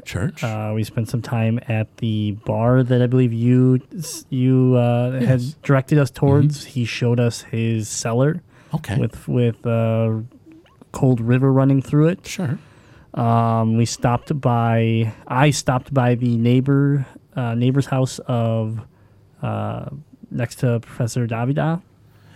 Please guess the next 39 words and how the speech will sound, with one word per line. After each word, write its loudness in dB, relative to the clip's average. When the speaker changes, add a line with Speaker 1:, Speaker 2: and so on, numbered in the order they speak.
Speaker 1:
And 2
he 0
would 0
be 2
able 0
to -2
confirm 0
this? -10
Speaker 2:
He 0
should 0
be, -4
yeah. -2
Speaker 1:
Thank -2
Speaker 2:
Yeah, -2
I -2
Speaker 1:
you. 0
Speaker 2:
spoke 0
with 0
him. -2
Speaker 1:
Mm-hmm. -2
Speaker 2:
Uh, 0
spoke -2
with, 0
uh, 0
the 0
lady 2
at 0
the -18
church, -4
Speaker 1:
Mm-hmm. -6
Speaker 2:
and 4
we 6
spoke -2
with -2
the -6
bar -2
owner -6
as -8
well. -6